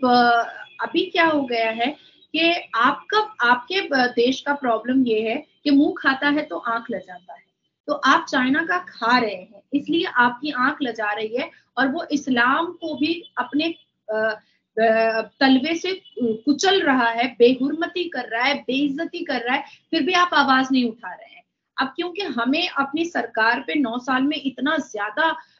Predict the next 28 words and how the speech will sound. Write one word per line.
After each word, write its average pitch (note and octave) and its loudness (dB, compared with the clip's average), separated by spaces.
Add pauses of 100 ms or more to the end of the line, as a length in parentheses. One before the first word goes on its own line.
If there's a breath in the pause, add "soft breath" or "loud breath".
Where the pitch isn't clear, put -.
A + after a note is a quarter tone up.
(120 loud breath)
विश्वास A3+ 0
हो C#4+ -4
चुके, B3 -6
हो G#3+ -2
चुका A#3 -4
है A3 -2 (260 loud breath)
और B3+ 4
हैशटैग B3 0
मोदी B3 2 (120)
गारंटी A#3+ 0
का D#4+ 2 (160)
इतना C4+ 0
ज्यादा A3+ 0 (420 loud breath)
trust D#4 4
हो C#4 0
चुका B3 -2
है A#3 0 (340 soft breath)
कि D#4 -2 (120)
हमें D4+ 2
किसी D4+ -2 (120)
की F#4+ -2
तरफ D4 2
देखने C4 2
की D#4+ -2
जरूरत E4 -4
ही E4+ -2
नहीं B3 -2
है। - -20